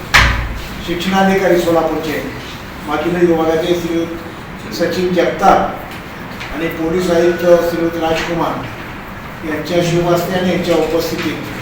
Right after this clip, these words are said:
या ठिकाणी होत आहे. आणि दुसऱ्या दिवशी विजया कबाड-, विजय कबाडे पोलीस उपआयुक्त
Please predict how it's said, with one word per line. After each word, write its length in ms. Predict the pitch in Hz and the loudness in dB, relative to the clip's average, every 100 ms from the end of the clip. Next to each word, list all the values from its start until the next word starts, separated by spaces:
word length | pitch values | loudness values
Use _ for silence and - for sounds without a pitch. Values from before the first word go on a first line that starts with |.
| - - - - - - - - 160 | -8 -10 -10 -12 -12 -14 -14 -6 -2
या 120 | 160 | -2
ठिकाणी 560 | 170 170 170 170 170 - - | 0 0 0 0 -2 -4 -4
होत 200 | 160 170 | 0 4
आहे. 180 | 175 175 | 6 6
आणि 1200 | 180 - - - - - - - - - - 147 160 | 4 -2 -6 -10 -12 -12 -12 -12 -12 -10 -6 -6 -4
दुसऱ्या 520 | 160 165 180 190 190 | -4 -4 -2 2 2
दिवशी 580 | 180 185 196 196 196 - - - - - - - - - - - - - - | 4 2 0 -2 -2 -4 -8 -10 -10 -10 -8 -8 -6 -4 -2 -4 -10 -10 -4
विजया 360 | 156 170 190 | -2 0 2
कबाड-, 520 | 185 180 175 180 180 170 | 4 4 6 6 6 2
विजय 240 | 185 190 | 4 2
कबाडे 800 | 170 175 170 156 139 139 - - - - - - - | 2 4 6 6 2 -2 -6 -8 -10 -10 -10 -12 -8
पोलीस 380 | 165 165 185 185 | -4 -2 0 0
उपआयुक्त 640 | 180 180 180 185 180 180 | 0 2 2 2 0 2